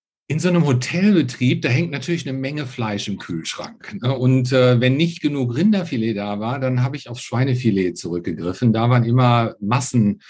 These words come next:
da. Damals gab's so ein, so ein Modegericht, so eine Schweinefiletpfanne, die,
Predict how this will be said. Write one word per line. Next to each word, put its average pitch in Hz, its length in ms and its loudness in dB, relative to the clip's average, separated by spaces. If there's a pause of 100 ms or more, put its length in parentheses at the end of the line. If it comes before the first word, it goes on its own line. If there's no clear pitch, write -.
(160)
da. 98 440 -2
Damals 110 380 0
gab's 104 240 -6
so 110 100 0
ein, 95 280 0 (240)
so - 160 -8
ein 92 80 -4
Modegericht, 120 640 2
so 98 100 -4
eine 92 160 -4
Schweinefiletpfanne, 113 1400 2
die, 98 440 -2